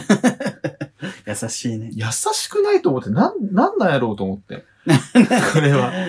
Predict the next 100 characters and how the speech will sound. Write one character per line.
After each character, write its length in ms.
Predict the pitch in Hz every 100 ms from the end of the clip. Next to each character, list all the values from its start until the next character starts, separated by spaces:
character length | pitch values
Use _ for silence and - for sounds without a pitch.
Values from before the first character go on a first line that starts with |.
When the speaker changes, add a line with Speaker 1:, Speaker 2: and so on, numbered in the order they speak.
| 170 170 - - 160 -
Speaker 2:
で、 460 | 160 147 147 151 151
俺 200 | 147 156
そ 160 | - 190
れ 120 | 233
を、 280 | 269 104 104
Speaker 1:
う 40 |
ん。 380 | 95 120 147 151 _ _ _ -
Speaker 2:
や 160 | 147 180
ら 120 | 220
な 100 | 247
か 120 | 170
っ 100 | -
た 100 | 101
場 200 | 98 95
合、 60 | 101
Speaker 1:
う 20 |
ん。 440 | 104 92 120 98 104
Speaker 2:
後 260 | 240 214
か 120 | 170
ら、 120 | - 185
後 200 | 220 196
ま 100 | 123
で 80 | 101
め 100 | 113
っ 20 |
ち 80 | 147
ゃ 40 |
気 140 | -
に 60 | 202
な 80 | 196
っ 40 |
ち 100 | -
ゃ 40 | 98
う 40 |
ん 40 | 82
よ 80 |
ね。 160 | 82 131 _ _ _ _ -
Speaker 1:
う 60 | 110
ん 20 |
う 40 |
ん 220 | 107 98
う 20 | 110
ん。 40 |
Speaker 2:
あ 60 | 123
の 80 | -
人 140 | -
大 180 | 127 135
丈 80 | 156
夫 60 |
や 80 | 123
っ 20 |
た 140 | - -
か 100 | 98
な 120 | 104
と 120 | -
か、 320 | 90 80 73 _ _ _ _ _
Speaker 1:
う 60 | 123
ん。 60 |
Speaker 2:
あ 100 | 101
の 60 | 160
時 260 | 196 202 170
あ 140 | -
あ 60 | 160
や 100 | 165
っ 60 |
と 100 | -
け 80 | 185
ば 80 | 123
よ 80 | 104
か 120 | 113
っ 80 | -
た 100 | -
か 80 | 98
な 120 | 98
み 80 | 98
た 100 | 98
い 40 | 101
な。 140 | 98 -
だ 120 | 151
か 80 | 123
ら 40 |
そ 160 | - 175
の 160 | 359
人 200 | 381 -
の 120 | 185 143
た 140 | 147
め 100 | 151
な 100 | 160
の 140 | 113 101
か、 380 | 117 107 80 -
Speaker 1:
自 160 | 113
分 100 | 98
の 120 | 95
た 120 | - -
め。 160 | 117 135
Speaker 2:
自 220 | 135 165
分 400 | 240 349 359 370
の、 100 |
Speaker 1:
う 40 |
ん。 40 | 381